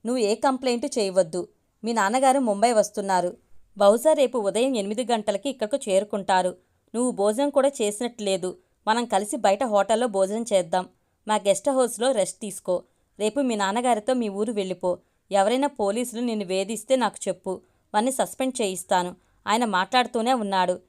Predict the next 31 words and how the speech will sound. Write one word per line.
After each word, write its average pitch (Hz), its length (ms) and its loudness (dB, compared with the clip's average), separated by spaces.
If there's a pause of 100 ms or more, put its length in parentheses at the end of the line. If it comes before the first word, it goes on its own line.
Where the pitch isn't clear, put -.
(280)
ఇది 220 160 -4
కళా 247 300 2
నిజమా 233 360 0
అన్నట్లుగా 208 560 -2
చూశాడు 208 380 0
దీనదయాల్. 190 680 2 (440)
'నువ్వు 233 180 -2
వెళ్ళి 208 240 0 (100)
బయట 185 200 2
హాల్లో 208 320 0
కూర్చో. 190 380 -4 (440)
నేను 226 180 0
ఈ 269 120 2
బృందావన్తో 226 640 0 (120)
మాట్లాడి 196 440 0 (300)
పది 214 180 -2
నిమిషాల్లో 233 460 0
వస్తాను,' 214 420 0
అన్నాడు 202 420 0
ఎస్పీ. 190 340 -2 (460)
దీనదయాల్ 226 600 2
నా 214 120 2
వైపు 196 260 0
చూశాడు. 190 480 -2 (420)
'కంగ్రాచ్యులేషన్స్. 208 800 -2 (340)
మీ 220 80 -6
నాన్నగారితో 226 640 2
మీ 226 160 -2
ఊరు 214 220 -4
వెళ్ళిపో 196 360 -4
దీందా. 185 400 -2